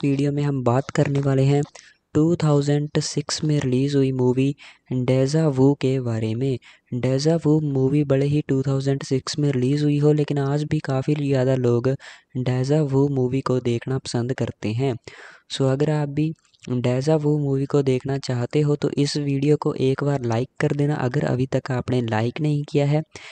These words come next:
and चैनल को अभी तक आपने सब्सक्राइब नहीं किया तो चैनल को भी ज़रूर से सब्सक्राइब कर लेना ताकि आने वाले सभी मूवी अपडेट्स and मूवी के रिव्यूज़ आपके पास पहुंचते रहें। So आज की इस वीडियो में हम आपको बताने वाले हैं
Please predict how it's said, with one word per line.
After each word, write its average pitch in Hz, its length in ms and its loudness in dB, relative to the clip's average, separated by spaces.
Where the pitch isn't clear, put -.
and 151 140 4
चैनल 156 360 2
को 175 180 2
अभी 156 140 2
तक 156 240 -2
आपने 151 280 -2
सब्सक्राइब 143 580 -2
नहीं 143 220 0
किया 147 140 2
तो 147 140 0
चैनल 143 360 0
को 147 160 2
भी 143 120 0
ज़रूर 131 280 4
से 156 140 2
सब्सक्राइब 135 640 -2
कर 135 120 2
लेना 135 260 2
ताकि 135 340 -4
आने 131 300 0
वाले 156 200 2
सभी 143 320 2
मूवी 135 320 0
अपडेट्स 143 480 -2
and 135 160 0
मूवी 123 280 0
के 131 200 0
रिव्यूज़ 135 340 0
आपके 127 340 -4
पास 120 360 -2
पहुंचते 127 400 0
रहें। 156 240 2
So 160 140 0
आज 156 240 2
की 190 120 -2
इस - 180 -4
वीडियो 160 280 2
में 160 120 -2
हम 156 140 -2
आपको 151 280 -2
बताने 139 420 -2
वाले 147 180 0
हैं 151 200 -2